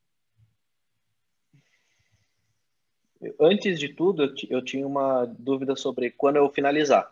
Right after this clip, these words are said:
né? Quando tiver zerado. O, o quanto, mas você fala na manutenção, né? Que só de passar pela, pelos, pelas posições, o corpo já mantém. É, é só isso mesmo? Não precisa ter mais nenhuma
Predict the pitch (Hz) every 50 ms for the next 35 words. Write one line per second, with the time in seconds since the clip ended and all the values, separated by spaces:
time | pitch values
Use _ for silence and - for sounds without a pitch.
0 | _ _ 98 101 101 101 98 - - 104 101 101 101 104 101 98 _ - - 107
1 | 95 101 104 101 98 98 98 95 - _ _ _ _ - 98 120 127 120 110 101
2 | 92 87 90 - _ _ _ _ _ - - - _ - _ _ _ _ - -
3 | - _ _ _ - 143 147 156 175 170 151 127 123 120 113 - - - 139 -
4 | 151 139 131 127 120 120 120 123 113 - 117 117 117 - - 104 98 98 95 95
5 | - 113 - - 135 147 147 170 165 - - 151 131 - - - 135 127 147 165
6 | - - 139 120 117 113 101 - - 120 120 113 107 _ _ _ _ _ _ -
7 | 95 98 98 - - 123 117 120 117 - - - 113 120 127 135 131 127 131 127
8 | 120 120 113 - - 127 123 123 - 135 123 127 127 127 135 147 147 - 110 101
9 | 95 - _ _ _ _ _ _ _ - 110 120 120 - - 117 127 127 - 190
10 | 247 330 320 277 196 226 240 233 170 147 147 - 185 190 196 185 156 - - 160
11 | 151 143 147 160 165 143 135 139 151 170 160 127 107 104 104 -